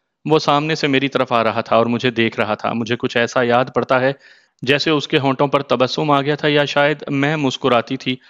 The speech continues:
اور یہ مسکراہٹ اسے برقعے کے باریک نقاب میں سے نظر آ گئی تھی۔ کچھ ہوا ضرور تھا۔ میں کوئی شریف لڑکی تو تھی نہیں، مجھ میں حیا اور شرم تو رہی نہیں تھی۔ مردوں کو مسکراہٹوں پر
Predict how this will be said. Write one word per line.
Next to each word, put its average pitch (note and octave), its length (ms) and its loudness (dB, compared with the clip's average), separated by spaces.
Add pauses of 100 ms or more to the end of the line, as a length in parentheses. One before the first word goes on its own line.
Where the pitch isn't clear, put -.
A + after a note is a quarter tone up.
(160)
اور B2+ 120 4
یہ C3+ 180 2
مسکراہٹ B2+ 680 0
اسے C3+ 220 0
برقعے B2 320 0
کے B2 120 0
باریک A#2 440 0
نقاب A#2+ 380 2
میں B2 100 -2
سے C3+ 140 -2
نظر A#2 280 0
آ G#2+ 100 2
گئی G2+ 180 -8
تھی۔ - 180 -14 (580)
کچھ D3 220 0
ہوا E3+ 200 4
ضرور A2 300 0
تھا۔ - 300 -4
میں D#3 180 -2
کوئی E3 140 -2
شریف C#3+ 400 -2
لڑکی C#3 280 -2
تو C#3 140 0
تھی A#2 220 -2
نہیں، G#2+ 220 -4 (480)
مجھ C#3 180 2
میں C#3+ 200 2
حیا B2 180 2
اور C3 220 2
شرم B2+ 340 0
تو B2 140 0
رہی A#2 200 2
نہیں A2+ 220 -2
تھی۔ G2+ 140 -10 (440)
مردوں B2 360 2
کو B2+ 120 0
مسکراہٹوں A#2+ 640 0
پر A#2+ 220 0